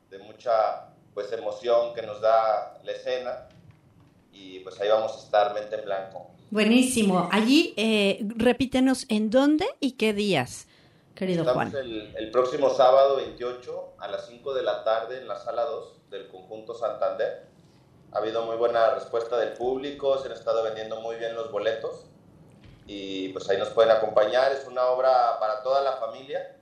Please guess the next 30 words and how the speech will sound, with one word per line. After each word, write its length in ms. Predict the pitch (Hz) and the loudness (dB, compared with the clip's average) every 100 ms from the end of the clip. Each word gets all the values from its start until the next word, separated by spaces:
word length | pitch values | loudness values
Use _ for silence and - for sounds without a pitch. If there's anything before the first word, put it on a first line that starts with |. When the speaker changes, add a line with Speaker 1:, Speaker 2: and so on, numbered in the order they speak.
| - | -12
Speaker 1:
tanto 240 | - 101 | -12 -12
se 140 | - 104 | -18 -18
divierten 720 | 104 113 113 123 123 - - - - _ - | -6 -4 0 0 -2 -6 -18 -20 -20 _ -12
los 180 | 92 98 | -10 -4
niños, 760 | 127 139 135 131 131 131 127 | -4 -2 0 2 2 2 2
los 200 | 117 107 | 0 2
adultos, 920 | 98 117 123 131 131 131 131 131 131 | 2 2 0 -2 0 2 4 4 2
los 180 | 113 110 | -4 -6
jóvenes, 720 | 113 123 131 131 147 - - _ _ _ _ _ _ _ | 0 2 2 -2 -6 -12 -18 _ _ _ _ _ _ _
debido, 400 | 107 123 139 135 | -10 0 0 2
pues, 200 | 131 123 | 0 2
la 120 | 113 | 6
base 300 | 117 123 135 | 6 4 0
del 220 | 127 120 | -6 -8
espectáculo 640 | 110 - 113 113 123 127 123 | -12 -12 -8 -4 -6 -6 -8
es 100 | - | -10
el 140 | 101 | -10
clown, 340 | 120 120 117 113 | 0 2 2 -2
¿no? 120 | 113 | -10
Tiene 180 | 113 110 | -12 -14
muchas 300 | 110 113 107 | -12 -10 -2
partes 420 | 117 110 110 110 | 2 2 0 -8
también 520 | 107 107 113 113 - - _ _ _ _ _ | -8 -6 -8 -10 -18 -20 _ _ _ _ _
sin, 420 | - 104 95 90 - | -16 -14 -14 -16 -18
sin 260 | - 104 104 | -14 -8 4
diálogo, 720 | 127 - 135 131 131 131 120 | 6 6 6 6 6 4 4
es 100 | - | 0
mucho 280 | 110 113 113 | -6 -10 -2
teatro 340 | 107 107 107 | -2 0 -4
físico, 720 | 123 131 131 123 120 120 120 | -6 -6 -6 -8 -2 -2 -4